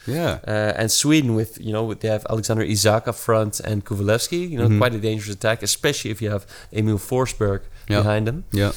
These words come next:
Speaker 2: Um, so I understand why he's sticking with the squad.
Speaker 1: Yeah.
Speaker 2: You know, unlike Donny van de Beek, who got injured,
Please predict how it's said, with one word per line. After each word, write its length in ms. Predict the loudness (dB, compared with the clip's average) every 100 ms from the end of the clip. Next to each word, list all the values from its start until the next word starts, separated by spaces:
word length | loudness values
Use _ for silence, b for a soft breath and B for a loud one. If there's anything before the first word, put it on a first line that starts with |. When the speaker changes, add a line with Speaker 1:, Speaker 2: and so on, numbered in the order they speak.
| B B B -2
Speaker 2:
Um, 480 | 2 4 4 2 0
so 100 | 2
I 60 | 2
understand 400 | 0 0 0 2
why 120 | 0
he's 100 | 0
sticking 280 | -6 -6 -8
with 100 | -8
the 40 |
squad. 300 | -8 -6 -8 -6
Speaker 1:
Yeah. 240 | -2 -2 -2
Speaker 2:
You 60 | -2
know, 80 | 0
unlike 280 | 0 0 0
Donny 200 | 0 0
van 140 | -2 0
de 40 |
Beek, 260 | 0 0 -2
who 60 |
got 220 | -2 -2 -2
injured, 480 | -4 -4 -6 -8